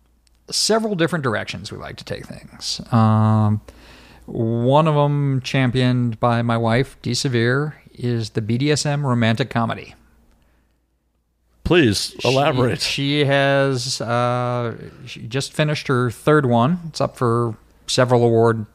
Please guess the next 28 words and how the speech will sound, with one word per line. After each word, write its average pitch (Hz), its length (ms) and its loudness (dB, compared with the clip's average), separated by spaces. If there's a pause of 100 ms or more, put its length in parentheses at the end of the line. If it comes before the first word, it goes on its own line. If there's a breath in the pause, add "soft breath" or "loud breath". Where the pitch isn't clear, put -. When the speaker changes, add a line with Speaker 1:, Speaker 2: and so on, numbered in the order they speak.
Speaker 1:
nominations 113 600 0
this 110 180 -2
year. 113 260 -2 (480 loud breath)
It's - 120 -12
Speaker 2:
Is 117 80 0
it 123 60 4
Speaker 1:
called 135 180 2
Speaker 2:
up, - 100 -10
is 120 120 4
it 127 40 4
up 120 100 2
for 131 100 -4
Best 135 200 0
Comedy? 147 360 2 (280)
Speaker 1:
It 127 160 0
is. 233 480 0 (180)
And 113 220 -6
she 156 160 0
was 143 160 -2
so 165 320 2
excited 143 480 0
to 127 80 -2
get 123 180 0
that 117 200 0
one 101 220 -6
because 107 720 -6 (400 loud breath)
it 131 140 2
had, 131 220 2